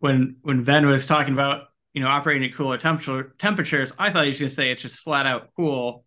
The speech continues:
because, in, like, it's just so neat because you can get such varied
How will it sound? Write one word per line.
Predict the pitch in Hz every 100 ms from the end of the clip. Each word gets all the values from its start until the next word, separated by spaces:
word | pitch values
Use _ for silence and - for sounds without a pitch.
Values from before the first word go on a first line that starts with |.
| -
because, | 139 139 135 127 123 - -
in, | 139 135
like, | 127 117 117 _ _
it's | 147
just | - 160
so | - 139
neat | 131 151 147 - -
because | 131 139 127 120
you | 131
can | 139
get | 147 147 -
such | - 160 143
varied | 131 143 131 113